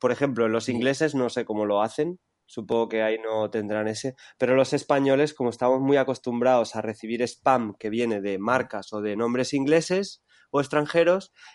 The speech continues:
Speaker 1: el nombre español, eh, cuando revisas, por ejemplo, la carpeta spam, los nombres en español te,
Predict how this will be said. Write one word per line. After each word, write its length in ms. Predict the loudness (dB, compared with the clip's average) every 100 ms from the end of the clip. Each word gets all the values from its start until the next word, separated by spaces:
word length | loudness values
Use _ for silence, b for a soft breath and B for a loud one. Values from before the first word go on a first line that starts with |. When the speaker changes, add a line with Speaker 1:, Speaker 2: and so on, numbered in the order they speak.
| b
Speaker 1:
el 160 | 0 2
nombre 260 | 2 2
español, 680 | 0 0 0 2 2 2 -2 -4
eh, 500 | 0 0 2 0 -2
cuando 240 | -2 -2 0
revisas, 380 | 0 -2 -4 -2
por 120 | -2
ejemplo, 280 | -2 -2 0
la 100 | 0
carpeta 400 | 0 -2 -2 -2
spam, 420 | -4 0 0 0 -4 b b
los 300 | -4 -4 -4 0
nombres 400 | 2 4 2 2
en 120 | -2
español 640 | 0 -2 0 2 2 0 b b b b _
te, 840 | 2 4 4 4 2 2 0 -4